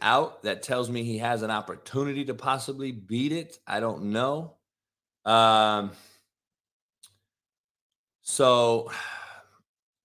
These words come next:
<sighs> we'll, we'll see what's going on. We'll see. Um, let's see.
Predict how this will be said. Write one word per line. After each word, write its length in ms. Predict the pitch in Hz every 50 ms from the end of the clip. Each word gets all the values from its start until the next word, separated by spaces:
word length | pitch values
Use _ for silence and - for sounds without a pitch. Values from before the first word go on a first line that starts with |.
| _
<sighs> 840 | _ _ _ _ _ _ _ _ _ _ _ _ _ _ _ _ _
we'll, 220 | 107 117 - -
we'll 200 | - 107 120 127
see 260 | 123 - - 147 143 135
what's 240 | 127 123 117 120 -
going 300 | - 117 120 113 110 110
on. 240 | 107 95 80 85 98
We'll 100 | 110 113
see. 400 | 113 - - 120 95 78 - - _ _ _ _ _ _ _ _ _ _ _ _ _ _ -
Um, 600 | 113 120 127 131 131 127 127 123 123 120 113 - - _ _ - - - - _ _ _ _ _ _ _ _ _ _ _ _ _ _ _ _ _ _ _ _ _ _ _ _ _ _ _ _ _ _ - - _ _ _ _ _ _ _ _ _ _ _ _ _ - - - _ _ _ _ _ _ _ _ _ _ _ _ _ _ _ _ _ _ _ _ _ _ _ 123
let's 240 | 117 120 117 -
see. 580 | - - 127 120 110 101 95 87 82 - - -